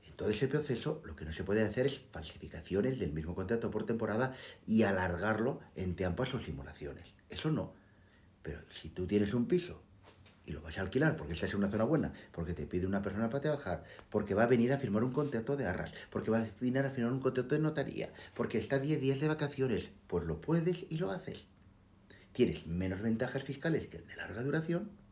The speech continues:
pero es lo que hay. ¿Y ahora qué? Ahora se lo tienes que pasar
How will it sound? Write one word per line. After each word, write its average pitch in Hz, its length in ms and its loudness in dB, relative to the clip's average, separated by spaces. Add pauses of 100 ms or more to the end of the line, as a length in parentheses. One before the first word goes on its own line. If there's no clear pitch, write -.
(1120)
pero 104 180 0
es 135 60 -2
lo 160 120 2
que 147 160 -4
hay. 190 100 -6 (1000)
¿Y 110 120 0
ahora 90 200 0
qué? 82 180 -12 (1500)
Ahora 107 400 -4
se - 180 -8
lo - 80 -8
tienes 87 200 -2
que 98 100 0
pasar 117 340 -4